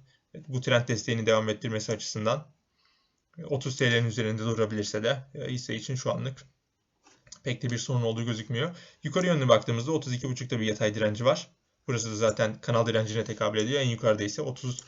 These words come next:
dört T L bulunuyor hissenin direnci olarak. E, zaten hissenin bir düşeni bulunuyor. Şu anlıkta bu düşeninden zaten satış yemişti hisse, e, bir önceki yükselişinde. E, oraya bakarsak burada da en nihayetinde otuz üç T L, otuz üç buçuğu geçtikten sonra,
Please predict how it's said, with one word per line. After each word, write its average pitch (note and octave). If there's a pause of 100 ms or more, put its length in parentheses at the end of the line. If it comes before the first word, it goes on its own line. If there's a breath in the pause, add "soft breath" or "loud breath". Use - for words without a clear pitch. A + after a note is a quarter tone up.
(420 loud breath)
dört B2
T A2+
L A2+
bulunuyor G#2+
hissenin G#2
direnci G#2+
olarak. G#2+ (720)
E, -
zaten A#2+
hissenin A#2+
bir A2+
düşeni B2
bulunuyor. A2
Şu B2
anlıkta A2+ (380 loud breath)
bu B2
düşeninden A#2
zaten A2
satış B2
yemişti A#2 (260)
hisse, A#2+ (260)
e, A2
bir A2
önceki A2 (340 soft breath)
yükselişinde. B2 (580)
E, -
oraya C#3+
bakarsak A#2+
burada B2
da A#2
en A2+
nihayetinde G#2+
otuz A#2
üç A#2
T A2+
L, A2
otuz A#2+
üç G#2+
buçuğu B2+
geçtikten A2
sonra, A2